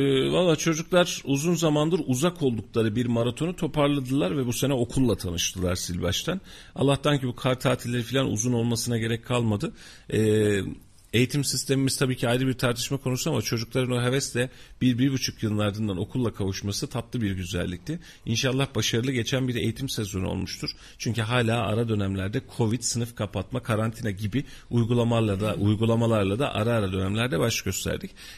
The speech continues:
Ee, çocuklarımıza, e, yeni dönemlerinde başarılar ve iyi tatiller dileriz. Öğrenci velileri için de her daim şunu söylüyoruz.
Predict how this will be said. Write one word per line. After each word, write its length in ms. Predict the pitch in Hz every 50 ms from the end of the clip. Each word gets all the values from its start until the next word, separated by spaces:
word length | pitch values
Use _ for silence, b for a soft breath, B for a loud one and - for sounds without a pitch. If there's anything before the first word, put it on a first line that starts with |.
| B -
Ee, 220 | - 101 101 101 101
çocuklarımıza, 800 | - - 147 139 - - 143 135 127 127 127 123 160 170 - B B B B B
e, 100 | - 101
yeni 420 | 104 107 101 104 123 139 170 180 147
dönemlerinde 560 | 139 123 120 117 113 113 117 135 165 185 143
başarılar 460 | 135 127 - 131 113 127 156 180 175
ve 60 | 160
iyi 140 | 151 139 139
tatiller 560 | - 147 131 127 - 123 123 120 117 107 95
dileriz. 360 | 101 104 - - 208 - - - -
Öğrenci 600 | 113 127 131 135 139 139 135 160 185 - - 131
velileri 420 | 127 123 123 127 120 120 117 117
için 280 | 113 113 - 143 160 165
de 160 | 185 170 156
her 240 | 143 143 139 127 123
daim 240 | 123 123 131 151 143
şunu 180 | - 131 139
söylüyoruz. 520 | 131 - 135 120 107 113 139 160 180 -